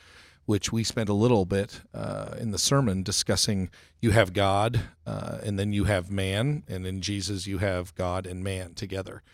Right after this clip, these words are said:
Uh, so that is known as the hypostatic union. Uh, a lot of people don't know what that word means, or they might think it's one of those deep theological terms,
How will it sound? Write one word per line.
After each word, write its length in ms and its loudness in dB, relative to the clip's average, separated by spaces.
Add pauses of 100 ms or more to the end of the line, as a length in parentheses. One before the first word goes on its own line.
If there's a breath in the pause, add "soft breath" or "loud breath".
(420 soft breath)
Uh, 120 -10
so 140 -2
that 160 2
is 100 -2
known 220 2
as 140 0
the 80 -2
hypostatic 600 -2
union. 420 0 (120)
Uh, 120 -10
a 60 -10
lot 140 -4
of 60 -8
people 180 -6
don't 240 -2 (120)
know 180 4
what 140 0
that 180 0
word 180 0
means, 480 2
or 200 -2
they 120 -2
might 200 -8
think 200 -8
it's 160 -10
one 80 -6
of 60 -8
those 160 -8
deep 240 -10
theological 480 -4
terms, 420 -4